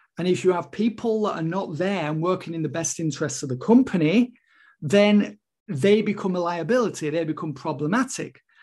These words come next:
You know, the flip side to that is Sasha and Naomi were not happy. They didn't want to go along with what was planned for them. You know, they'd reached the end of their tether. They didn't want to be there anymore.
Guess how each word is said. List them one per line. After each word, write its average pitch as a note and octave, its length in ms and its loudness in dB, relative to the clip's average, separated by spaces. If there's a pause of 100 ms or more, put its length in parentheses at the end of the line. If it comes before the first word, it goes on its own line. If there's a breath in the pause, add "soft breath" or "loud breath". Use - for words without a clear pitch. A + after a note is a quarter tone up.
(240 soft breath)
You F3 80 -2
know, F#3 80 6
the F3 100 0
flip C4 240 0
side G3+ 280 2
to F#3+ 100 -2
that F#3 240 0
is F#3 340 2
Sasha F#3 360 -4
and E3+ 100 -4
Naomi E3 400 -4
were D3+ 80 0
not D3+ 180 -2
happy. G#3+ 680 0
They E3 120 0
didn't F3 160 -6
want D#3 160 -4
to C3+ 60 -4
go D3 180 0
along C#3 300 -2
with C3+ 160 -2
what C#3+ 180 -2
was C#3 300 -4 (280)
planned A3+ 440 2
for G#3 300 0
them. G3+ 400 0 (760 soft breath)
You F3+ 80 -4
know, F3+ 100 -2
they'd D3 200 -2
reached F3+ 300 -6
the E3 120 2
end E3 220 -4
of C3+ 80 -8
their C#3+ 160 -4
tether. A3+ 680 2
They F#3+ 80 -2
didn't F3+ 120 -2
want E3 100 -4
to C#3 60 -4
be G3+ 220 0
there G#3 220 0
anymore. F#3 840 -2